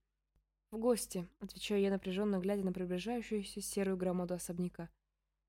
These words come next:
Никакой радости от возвращения сюда я не испытываю. Скорее бы уже отмучиться с визитом и отбыть обратно.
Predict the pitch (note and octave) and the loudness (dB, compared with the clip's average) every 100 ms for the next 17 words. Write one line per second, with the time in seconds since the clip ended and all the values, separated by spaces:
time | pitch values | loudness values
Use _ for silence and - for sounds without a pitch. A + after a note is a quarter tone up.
0 | _ A#3+ B3 - F4 D4+ B3+ - A3 G3+ | _ -4 -2 4 6 6 4 -2 -4 -2
1 | G3 - A#3+ G#3 - - A3+ G3+ F#3 F#3 | -2 2 2 2 0 0 2 2 2 2
2 | - G#3 G3 E3 E3 - _ _ _ _ | 0 -2 0 -2 -4 -6 _ _ _ _
3 | _ - - A#3+ A#3 G3 F#3+ F#3 F#3+ F#3 | _ -4 4 8 8 8 6 6 4 4
4 | A3 B3 G#3+ G3 - G3+ A#3 B3+ F#3 G3+ | 6 6 4 0 2 2 2 0 0 2
5 | G3 F3+ F#3+ G3+ F3+ F3 D#3+ E3 | 2 2 2 2 2 2 0 -2